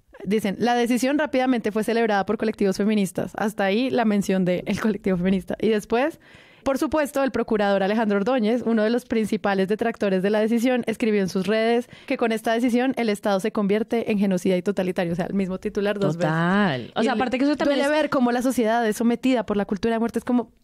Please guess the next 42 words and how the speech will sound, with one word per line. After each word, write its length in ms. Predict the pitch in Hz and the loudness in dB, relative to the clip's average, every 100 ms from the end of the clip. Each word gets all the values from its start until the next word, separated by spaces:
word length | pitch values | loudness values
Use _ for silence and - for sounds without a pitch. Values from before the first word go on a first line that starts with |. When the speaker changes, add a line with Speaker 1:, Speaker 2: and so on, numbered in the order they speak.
| _ - | _ -4
Speaker 1:
¿qué, 260 | 294 277 269 | 0 0 -2
qué 120 | 277 | -4
parte 320 | 277 285 302 | -2 -2 0
de 560 | 285 294 285 247 220 220 | 0 2 2 2 0 0
cultura 360 | 240 226 220 | -2 0 0
de 60 | 220 | 2
muerte 460 | 240 220 208 196 208 | 2 2 0 0 0
es 100 | 202 | 2
un 160 | 220 214 | 2 2
dato 520 | 202 196 214 214 214 | 2 0 2 2 2
Speaker 2:
¿Y 40 | |
cómo 0 | |
se 80 | - | -2
Speaker 1:
fact-chequeable? 460 | 240 254 240 190 285 | -2 -2 0 0 0
Speaker 2:
está 200 | 285 277 | 0 0
sesgando 400 | 226 196 220 226 | 0 0 0 0
también 260 | 262 277 | 0 0
la 60 | 226 | 0
información 520 | 202 208 226 247 226 | 0 0 0 0 2
desde 240 | 175 165 196 | 2 2 2
la 80 | |
moral, 420 | 226 208 185 165 147 | 2 2 2 0 0
¿no? 160 | 196 | -2
Como 220 | - 220 220 | 0 0 2
Speaker 1:
Ajá. 160 | 262 277 | -2 0
Speaker 2:
me 100 | 214 | -2
estás 320 | 220 226 208 - | 0 -2 -4 -4
utilizando 520 | 214 226 262 262 196 | -2 0 0 0 0
también 240 | 208 247 220 | 0 2 2
unos 280 | 175 180 - | 2 0 -2
términos 760 | 226 220 214 208 208 214 240 | 0 2 2 2 2 2 0
muy 220 | 202 190 | 2 2
basados 340 | 170 170 175 202 | 2 0 0 0
en 80 | 190 | 2
la 60 | |
moral, 760 | 196 185 190 196 196 190 185 185 - - - | 2 2 2 2 0 0 -2 -2 -6 -12 -2
en 400 | 190 185 185 185 | 2 2 2 0
es 200 | 202 - | -2 -2
que, 80 | 190 | -2
es 380 | - - 202 - | 0 0 -2 0
que 240 | 190 190 | 2 2
esto 460 | 196 - 190 190 | 0 0 2 2